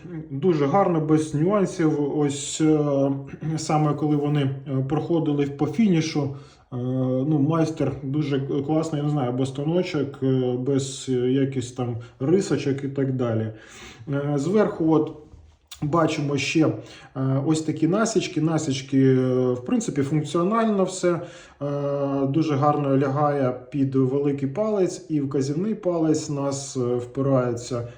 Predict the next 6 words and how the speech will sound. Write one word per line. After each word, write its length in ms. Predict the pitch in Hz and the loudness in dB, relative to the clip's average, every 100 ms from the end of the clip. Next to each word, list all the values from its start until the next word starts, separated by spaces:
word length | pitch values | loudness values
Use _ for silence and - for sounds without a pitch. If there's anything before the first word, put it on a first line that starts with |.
| - | -6
Теж 240 | 131 113 131 | -4 -2 0
є 120 | 123 | 0
насічка 580 | 131 131 131 - - 120 | 0 -2 -2 -6 -4 -4
на 360 | 123 123 113 - - - _ _ _ _ _ | -2 -4 -6 -8 -18 -20 _ _ _ _ _
нашому 440 | 139 139 135 135 131 | -4 -2 2 0 2
плавничку, 580 | 135 143 156 - 247 | 0 2 0 -2 -6